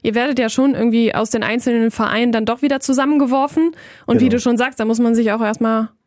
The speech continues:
Speaker 1: kennenlernen, ne?
Speaker 2: Genau, und, äh, und das, wo lernt man sich besser kennen als bei einem Bier?
Speaker 1: Ja, das
Speaker 2: Oder
Speaker 1: stimmt. Oder bei einem Glühwein oder bei was auch immer. Ja.
Speaker 2: Ja.
Speaker 1: Oder beim Punsch natürlich, ne?
Speaker 2: <laughs>
Speaker 1: Muss
Speaker 2: Ja.
Speaker 1: man ja wieder aufpassen.
Speaker 2: Ja.
Speaker 1: Weiße Weihnachten, wir hatten's gerade schon,
Speaker 2: Mhm.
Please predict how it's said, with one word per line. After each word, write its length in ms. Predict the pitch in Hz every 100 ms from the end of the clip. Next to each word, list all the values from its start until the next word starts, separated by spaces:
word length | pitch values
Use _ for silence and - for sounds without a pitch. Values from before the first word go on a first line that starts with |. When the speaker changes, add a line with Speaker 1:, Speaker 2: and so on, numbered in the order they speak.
| _ -
Speaker 1:
kennenlernen, 580 | 240 208 180 175 185
ne? 120 | 185 208
Speaker 2:
Genau, 380 | 104 95 113 92
und, 340 | 90 95 95
äh, 200 | 90 90 90 -
und 220 | 104 104
das, 220 | 104 104 - _ 85 98
wo 140 | 95 110
lernt 220 | 110 117
man 80 | 107
sich 120 | 104
besser 280 | 110 107 104
kennen 200 | 107 107
als 240 | 98 95
bei 120 | -
einem 200 | 95 95
Bier? 220 | 90 90 87 _
Speaker 1:
Ja, 100 | 214 - _ _
das 140 | - 196
Speaker 2:
Oder 20 | 190
Speaker 1:
stimmt. 60 | 180 _
Oder 140 | - 180
bei 180 | 170 -
einem 160 | -
Glühwein 400 | - - - - _
oder 140 | - - _ -
bei 80 | - -
was 180 | 170 -
auch 160 | -
immer. 200 | - - - - - -
Ja. 60 | 98
Speaker 2:
Ja. 140 | 92 -
Speaker 1:
Oder 140 | 202
beim 140 | 175
Punsch 360 | 170 269 269 -
natürlich, 600 | 196 190 247 247 220 196
ne? 120 | 226 240 -
Speaker 2:
<laughs> 200 | 359 -
Speaker 1:
Muss 100 | 381
Speaker 2:
Ja. 40 |
Speaker 1:
man 120 | 277
ja 100 | 262 285
wieder 260 | 247 226
aufpassen. 480 | 226 - 196 196 190 -
Speaker 2:
Ja. 140 | 123 - - - -
Speaker 1:
Weiße 420 | 220 349 523 392
Weihnachten, 400 | 240 240 226 196
wir 80 | 240
hatten's 260 | 285 339 311
gerade 300 | 262 233 220
schon, 340 | 196 175 180
Speaker 2:
Mhm. 280 | 107 117